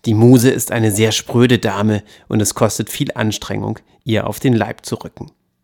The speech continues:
Ich stimme ihm nicht einmal hundertprozentig zu. Es muss nicht viel Anstrengung kosten, ihr auf den Leib zu rücken. Aber es ist irgendwie nötig, sich ihr anzunähern und etwas zu tun.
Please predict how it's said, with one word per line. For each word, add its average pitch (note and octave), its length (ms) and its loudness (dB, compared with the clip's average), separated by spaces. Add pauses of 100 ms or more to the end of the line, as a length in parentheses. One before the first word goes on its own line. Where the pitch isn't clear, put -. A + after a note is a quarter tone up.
(580)
Ich - 360 -2
stimme - 340 4
ihm D#3+ 160 4
nicht - 260 2
einmal C#3+ 440 4
hundertprozentig G#2+ 960 2
zu. - 300 -10 (460)
Es - 180 -2
muss F3+ 240 4
nicht E3 220 4
viel - 260 0
Anstrengung A2 760 2
kosten, - 420 -8
ihr A#2+ 160 -2
auf - 100 -10
den G#2+ 160 -2
Leib F#2+ 300 -8
zu G#2 100 -6
rücken. - 340 -12 (920)
Aber D3 340 2
es D3+ 160 -4
ist - 420 -6
irgendwie C#3 540 0
nötig, D3 840 -2 (180)
sich A#2 240 -6
ihr B2 180 0
anzunähern A#2 640 4
und A2 120 0
etwas - 400 -2
zu A#2+ 140 0
tun. G#3 460 4